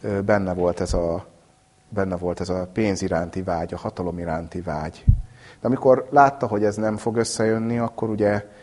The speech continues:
ö, hogy mégis legyen belőle valami nyeresége, hát elárulta Jézust, és azt is elveszítette. A probléma Júdással az volt, hogy kemény volt a szíve.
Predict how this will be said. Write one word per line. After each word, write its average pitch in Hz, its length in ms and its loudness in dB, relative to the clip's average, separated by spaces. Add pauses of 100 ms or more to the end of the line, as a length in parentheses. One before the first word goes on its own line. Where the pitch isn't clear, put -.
(420)
ö, 98 560 4 (500)
hogy 107 120 0
mégis 117 380 0
legyen 104 320 0
belőle 95 360 4
valami 95 520 2
nyeresége, 104 640 -2
hát 104 260 -4
elárulta 87 540 2
Jézust, 85 680 -4 (640)
és - 100 -8
azt 104 180 -2
is 98 120 -6
elveszítette. 87 1000 -2 (960)
A - 40 -18
probléma 120 600 6 (420)
Júdással 113 500 0
az 101 160 0
volt, 95 240 0
hogy 95 240 -4 (420)
kemény 98 360 4
volt 87 260 0
a - 40 -4
szíve. 82 460 -4